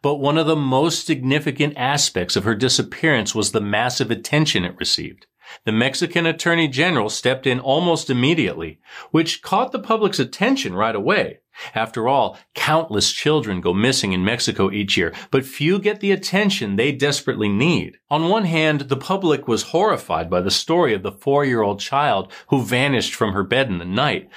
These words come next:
But on the other hand, they were curious as to why an affluent family's child seemed more valuable than all the rest.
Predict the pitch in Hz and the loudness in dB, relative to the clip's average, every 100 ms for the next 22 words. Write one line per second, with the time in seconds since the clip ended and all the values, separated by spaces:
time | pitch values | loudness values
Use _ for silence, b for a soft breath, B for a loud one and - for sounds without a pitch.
0 | B - 185 175 175 240 233 110 98 82 | B -2 2 4 4 2 0 -2 -2 -2
1 | 101 - b b 165 190 196 - 269 254 | -6 -10 b b -2 0 -2 -4 -2 0
2 | 170 127 127 - 160 156 180 175 175 B | 2 2 0 0 -2 0 0 0 -2 B
3 | - 135 185 196 165 - 151 156 - - | -2 0 2 2 0 0 0 0 -2 -2
4 | 175 208 127 90 - 87 80 92 - - | 0 0 0 -2 -4 -2 0 0 0 0
5 | 151 151 139 117 139 165 120 92 92 107 | 2 2 0 0 0 0 -2 -2 -2 0
6 | 127 135 120 170 151 - - | 0 0 0 -2 -2 -4 -10